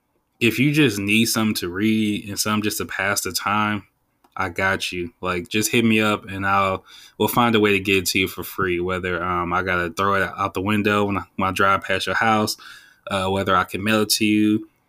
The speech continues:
whether you come to my house and I throw it out the window, uh, whether, you know, whatever it is, you know, or I could send a digital copy of it too. That's always another option. If you,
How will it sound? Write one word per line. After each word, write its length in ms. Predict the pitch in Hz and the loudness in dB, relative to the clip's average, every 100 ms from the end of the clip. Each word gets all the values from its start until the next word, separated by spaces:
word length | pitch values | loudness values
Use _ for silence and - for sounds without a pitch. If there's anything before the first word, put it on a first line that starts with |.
| _ | _
whether 240 | - 101 95 | 0 2 2
you 300 | 95 110 110 | 2 2 2
come 240 | - 107 | 0 -2
to 100 | 98 | 0
my 160 | 95 110 | 0 2
house 260 | 110 110 | 2 2
and 100 | 110 | 0
I 20 | |
throw 120 | 104 113 | -2 -2
it 60 | |
out 140 | 107 104 | -2 -2
the 80 | |
window, 720 | 110 113 110 110 107 104 104 | 0 0 2 0 2 0 0
uh, 500 | - 92 92 - - - | -4 -10 -12 -14 -20 -14
whether, 360 | 107 104 101 95 | -8 -6 -4 -4
you 140 | 120 | 0
know, 120 | 147 139 | 2 4
whatever 280 | 139 127 | 4 4
it 60 | 123 | 4
is, 320 | 101 87 - | 2 0 -6
you 60 | 101 | -6
know, 260 | 95 95 90 | -4 -4 -2
or 100 | 104 | -2
I 40 | |
could 160 | - 104 | -2 -4
send 180 | 110 | -4
a 60 | 92 | -4
digital 420 | 87 107 110 113 | -2 -2 0 -2
copy 380 | 113 117 117 120 | 0 -2 0 0
of 100 | 113 | 0
it 100 | 107 | -2
too. 260 | - 131 117 | -2 0 0
That's 160 | 90 | 0
always 200 | 92 101 | 0 -2
another 180 | 98 92 | -2 -4
option. 460 | 95 101 - 104 101 | -2 -2 -6 -8 -8
If 160 | 98 - | -10 -6
you, 360 | 98 98 95 | -4 -4 -6